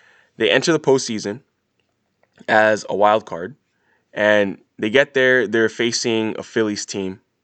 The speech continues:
which was a, a really hot Phillies team. We all know what happened there. You know, the Brewers had ninety wins, but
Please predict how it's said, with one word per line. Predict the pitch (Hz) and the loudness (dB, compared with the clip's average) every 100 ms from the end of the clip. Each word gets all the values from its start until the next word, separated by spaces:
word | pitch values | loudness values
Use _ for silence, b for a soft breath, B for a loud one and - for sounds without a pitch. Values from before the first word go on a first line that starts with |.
| - | -12
which | 98 - | -10 -8
was | 92 87 82 - - - - | -10 -10 -12 -16 -18 -20 -14
a, | 85 | -12
a | 90 95 | -10 -8
really | 95 98 | -6 -6
hot | 95 98 85 | -4 -6 -8
Phillies | 95 92 87 | -10 -10 -10
team. | - 87 | -12 -12
We | 87 | -10
all | 90 90 | -8 -8
know | 87 87 _ b b b b _ | -10 -12 _ b b b b _
what | 85 85 90 92 | -16 -8 -6 -4
happened | 92 90 85 | -4 -6 -6
there. | 90 90 85 b b b b b b b b b _ | -4 -4 -6 b b b b b b b b b _
You | - | 0
know, | 113 104 67 _ _ _ _ _ | 2 2 -2 _ _ _ _ _
the | 123 123 | -6 -2
Brewers | 127 143 135 123 - - - _ - | 4 6 8 6 2 -6 -10 _ -12
had | 113 117 | -2 -2
ninety | 110 117 123 110 | 2 2 0 -2
wins, | 113 113 107 | 0 0 0
but | 92 98 | 0 -2